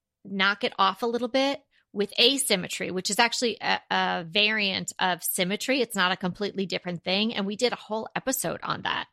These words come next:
Uh, that was some time ago, but I think that one is pretty informative. So you definitely wanna have something sort of like, just add a little tension to the room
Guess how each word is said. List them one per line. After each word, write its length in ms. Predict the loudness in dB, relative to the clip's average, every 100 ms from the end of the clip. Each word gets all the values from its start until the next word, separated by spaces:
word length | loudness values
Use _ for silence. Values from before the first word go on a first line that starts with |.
| -14 -12 -12 0
Uh, 340 | 2 4 2 2
that 160 | -2
was 160 | -2 -8
some 280 | -6 -6 -4
time 220 | -2 -2
ago, 220 | 0 -2 0
but 140 | -2 -2 -12
I 40 | -6
think 140 | 2
that 220 | 2 2
one 180 | 0 0
is 100 | -2
pretty 260 | -6 -4 -4
informative. 640 | -2 -2 -2 0 -2 -2
So 160 | 0
you 180 | 2 2
definitely 400 | 0 0 2 2
wanna 220 | 2 0 0
have 220 | -2 -2
something 440 | -2 -4 -2 -4
sort 280 | -2 -2 0
of 200 | -2 0
like, 260 | -2 -2 -6 _ _
just 320 | -6 -4 -4 0
add 180 | 4 4
a 60 | 2
little 220 | 0 -2
tension 460 | -2 -2 0 -2 -2
to 140 | -4
the 140 | -4
room 380 | -2 -2 0 -4